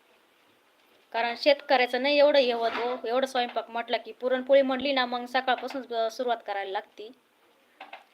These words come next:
पण आज, अ, वालाला औषध पण मारायचं होतं, तर औषध मारून घेतलं आज.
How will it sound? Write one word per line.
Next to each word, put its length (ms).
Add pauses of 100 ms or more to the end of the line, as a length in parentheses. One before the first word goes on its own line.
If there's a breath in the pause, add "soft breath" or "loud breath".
(120)
पण 120
आज, 300
अ, 400
वालाला 420
औषध 200
पण 180
मारायचं 480
होतं, 220
तर 140
औषध 280
मारून 760
घेतलं 300
आज. 160